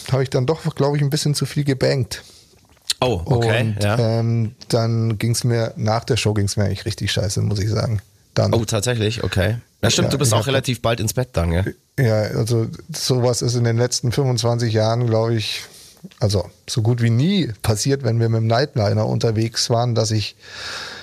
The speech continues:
Speaker 1: kein Bier getrunken hab nach der Show
Speaker 2: <laughs>
Speaker 1: oder während der Show.
Speaker 2: Ja, stimmt.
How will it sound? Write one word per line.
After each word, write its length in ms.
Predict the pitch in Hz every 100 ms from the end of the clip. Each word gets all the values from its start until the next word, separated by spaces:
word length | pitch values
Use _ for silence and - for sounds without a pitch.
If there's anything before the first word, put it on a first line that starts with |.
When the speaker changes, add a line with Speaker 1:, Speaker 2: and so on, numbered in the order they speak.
| - -
Speaker 1:
kein 480 | 120 117 131 123 101 -
Bier 200 | - 127 123
getrunken 460 | 113 117 117 110
hab 180 | 107 107
nach 200 | 104 107
der 140 | - 101
Show 300 | 104 101 107
Speaker 2:
<laughs> 60 | 117
Speaker 1:
oder 180 | 110 107
während 280 | 107 120 113
der 100 | 104
Show. 340 | 107 101 98 - - - - - -
Speaker 2:
Ja, 280 | 107 101 95
stimmt. 320 | 120 - -